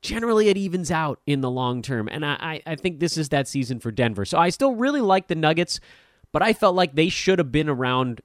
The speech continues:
fifty last year instead of fifty-four. Two, three, four games that might have gone the other way. And to me, they didn't get better as fast as the teams around them.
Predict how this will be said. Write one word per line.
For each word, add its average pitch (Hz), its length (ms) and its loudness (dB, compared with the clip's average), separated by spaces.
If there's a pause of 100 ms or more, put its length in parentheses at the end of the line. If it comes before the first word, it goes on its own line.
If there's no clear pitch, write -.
(120)
fifty 147 680 2
last 131 420 0
year 92 260 -6
instead 123 300 0
of 120 80 2
fifty-four. 120 840 0 (520)
Two, 147 180 2
three, 131 280 0
four 127 300 0
games 113 460 -2 (300)
that 127 140 0
might 123 200 2
have 110 120 -4
gone 113 200 0
the 110 120 0
other 104 180 0
way. 98 320 0 (540)
And 131 540 -2
to 131 100 0
me, 160 240 6
they 139 180 4
didn't 135 280 -2
get 117 180 0
better 127 260 4
as 117 140 0
fast 117 280 0
as 120 60 -4
the 117 80 0
teams 117 260 -4
around 117 380 4
them. 165 300 0